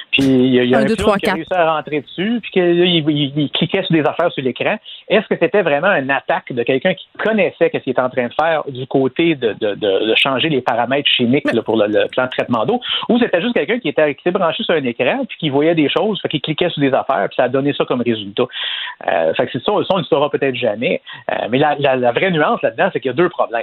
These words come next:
Speaker 1: Il y avait un problème de sécurité initiale où que quelqu'un pouvait rentrer sur le système avec un mot de passe qui était vraiment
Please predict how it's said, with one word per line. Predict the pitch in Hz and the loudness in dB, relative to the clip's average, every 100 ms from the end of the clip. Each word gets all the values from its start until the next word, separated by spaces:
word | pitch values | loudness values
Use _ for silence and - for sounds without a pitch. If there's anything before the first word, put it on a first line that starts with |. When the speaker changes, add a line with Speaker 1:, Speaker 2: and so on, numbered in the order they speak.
| - | -4
Speaker 1:
Il | |
y | |
avait | 113 | -2
un | 151 | 0
problème | 160 214 | 0 2
de | 190 | 0
sécurité | 151 156 139 147 | 0 0 0 0
initiale | 147 123 151 170 143 | 0 0 0 0 0
où | 117 | 0
que | 123 | 0
quelqu'un | 151 131 165 | 0 0 -2
pouvait | - 127 147 143 | -2 -2 0 2
rentrer | 135 120 135 143 | 0 -2 -2 -2
sur | 113 | -2
le | 107 | -4
système | - 110 - 151 117 | -8 -8 -2 -2 -2
avec | 98 - | -2 0
un | 120 | 2
mot | 120 | 2
de | 117 | 2
passe | 139 139 | 0 -2
qui | - | -4
était | 95 104 | 0 0
vraiment | 95 113 123 127 | 2 0 0 0